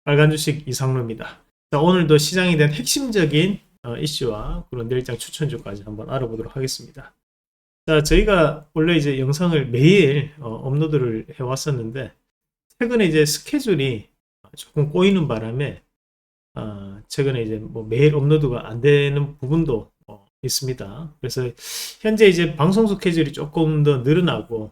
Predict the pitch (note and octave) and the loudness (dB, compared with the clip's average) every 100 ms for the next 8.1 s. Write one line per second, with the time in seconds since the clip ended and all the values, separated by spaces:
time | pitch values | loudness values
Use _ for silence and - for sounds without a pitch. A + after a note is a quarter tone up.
0 | _ - C3+ B2 A#2 - F3 E3 D3+ B2 | _ -2 0 0 -2 -6 -4 -2 -2 -2
1 | A#2 A#2+ G#2+ _ - _ _ _ A#2 A2 | -4 -4 -6 _ -20 _ _ _ -16 -16
2 | A2 - _ _ F#3 F3+ E3+ E3 - F#3 | -18 -20 _ _ -2 0 0 -4 -2 -2
3 | F#3 - D#3 C3+ C#3 A#2+ D#3+ F#3 - B2 | -2 2 2 4 0 -2 -4 -6 -8 -6
4 | A#2 A2+ G#2+ G#2 _ _ C3 - F3 F3+ | -6 -6 -10 -16 _ _ -6 -2 0 0
5 | C#3+ B2 A#2+ - E3 D3+ C3+ - E3 D#3+ | 0 -2 -4 -2 0 2 0 -4 -4 -2
6 | C3+ G#2 - A2 G2 B2+ E3+ _ _ _ | -2 -6 -12 -16 -14 -18 -20 _ _ _
7 | _ D3+ D#3 D3 C#3 B2 A2 G#2+ A2+ B2+ | _ 4 4 2 -2 -4 -6 -8 -8 -6
8 | A#2 | -8